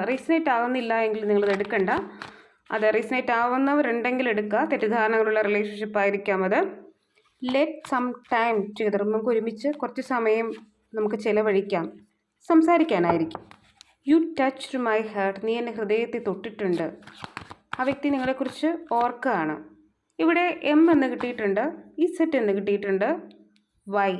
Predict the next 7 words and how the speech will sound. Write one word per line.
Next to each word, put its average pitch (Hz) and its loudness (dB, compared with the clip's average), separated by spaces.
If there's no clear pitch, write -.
എൽ 269 2
എന്നാണ് 208 0
കിട്ടിയിട്ടുള്ളത്, 190 -2
ബി 269 4
എന്ന് 220 0
കിട്ടിയിട്ടുണ്ട്, 196 0
കെ, 190 0